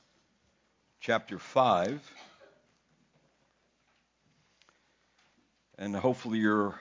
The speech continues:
had a good holiday, and now you're all done with the holiday.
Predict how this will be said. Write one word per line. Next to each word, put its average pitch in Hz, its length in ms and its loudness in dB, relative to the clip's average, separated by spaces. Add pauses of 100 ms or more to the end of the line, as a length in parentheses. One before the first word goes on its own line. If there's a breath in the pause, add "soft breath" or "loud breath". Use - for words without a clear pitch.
(160 loud breath)
had 110 180 0
a 104 40 -2
good 104 180 2
holiday, 113 640 4
and 92 240 -4
now 95 140 0
you're 98 200 0
all 98 120 2
done 98 420 -4
with 82 160 -8
the - 80 -6
holiday. 82 560 -4